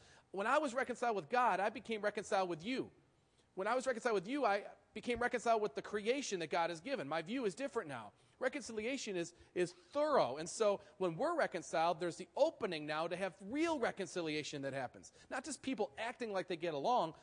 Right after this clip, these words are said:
but actual love for one another that's based on substance, who is Christ.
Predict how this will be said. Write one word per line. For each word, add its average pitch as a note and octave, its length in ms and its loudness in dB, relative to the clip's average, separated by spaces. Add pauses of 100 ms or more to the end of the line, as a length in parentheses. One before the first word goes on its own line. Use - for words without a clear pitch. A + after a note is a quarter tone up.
(140)
but - 140 -6
actual A3 480 -4
love B3 300 4
for G3 120 0
one D3 180 0
another A2+ 340 -6 (240)
that's F3 180 -4
based A#3+ 400 0
on F3 120 -2
substance, A#3 680 -4
who F#3 100 -2
is E3+ 80 -2
Christ. - 600 0